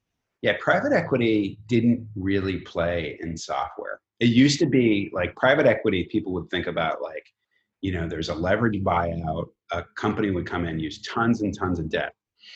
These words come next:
to buy a public company.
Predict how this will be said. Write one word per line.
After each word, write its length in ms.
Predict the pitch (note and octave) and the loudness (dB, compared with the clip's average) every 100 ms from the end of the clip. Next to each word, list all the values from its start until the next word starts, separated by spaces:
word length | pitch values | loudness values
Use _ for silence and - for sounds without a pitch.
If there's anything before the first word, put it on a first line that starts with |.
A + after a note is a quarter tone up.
| - _ _ _ - | -20 _ _ _ -6
to 320 | F#2+ E2+ C2+ | -2 -2 -2
buy 480 | F2 F2+ F#2 G2 - | 0 2 4 2 -2
a 140 | F2+ F2+ - | -4 -6 -4
public 260 | F2 F2 | -4 -4
company. 680 | - E2 - E2 D#2+ D#2 - | -6 -8 -6 -4 -4 -6 -10